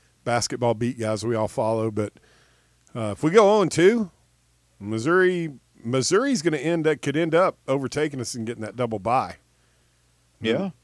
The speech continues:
Speaker 1: And that puts us playing a day earlier, which is, I think, you know, that's catastrophic. I'm not, I'm not saying we have to avoid it, but, or put any kind of conditions on it, but it's gonna definitely put us behind the eight ball.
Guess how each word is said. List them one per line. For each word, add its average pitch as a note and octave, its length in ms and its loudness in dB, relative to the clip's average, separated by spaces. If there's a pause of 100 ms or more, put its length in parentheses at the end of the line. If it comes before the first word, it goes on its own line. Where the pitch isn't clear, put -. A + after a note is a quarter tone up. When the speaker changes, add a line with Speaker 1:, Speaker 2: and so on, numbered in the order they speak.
(120)
Speaker 1:
And G#2 120 -14
that A#2 140 -4
puts B2 180 -4
us A2 80 -6
playing C3 280 0
a G#2+ 40 -4
day A#2+ 220 0
earlier, A#2+ 380 2
which G2 220 -8
is, F#2+ 340 -10 (680)
I B2+ 160 0
think, A#2 240 -4 (1200)
you A#2 120 -4
know, F2+ 200 -10 (220)
that's A#2+ 180 -10
catastrophic. A#2+ 840 -2
I'm G#2+ 260 -6
not, A2+ 100 -4
I'm A2 120 -6
not A2+ 160 -6
saying A#2 240 -6
we G#2 100 -6 (220)
have C#3+ 280 0
to A2+ 100 -4
avoid G#2+ 360 -4
it, B2 200 -6
but, G#2 340 -10 (600)
or A2 60 -16
put C3 180 -4
any B2 80 -4
kind C3+ 160 -4
of A#2 60 -6
conditions B2 480 -2
on A#2 140 -4
it, A#2 140 -8
but G#2+ 180 -8 (440)
it's A2+ 140 -12
gonna D#3+ 180 0
definitely D#3 300 2
put D#3+ 140 -2
us D#3 100 -2
behind D3+ 280 0
the C3 120 -2
eight E3 160 -4
ball. A2 260 -2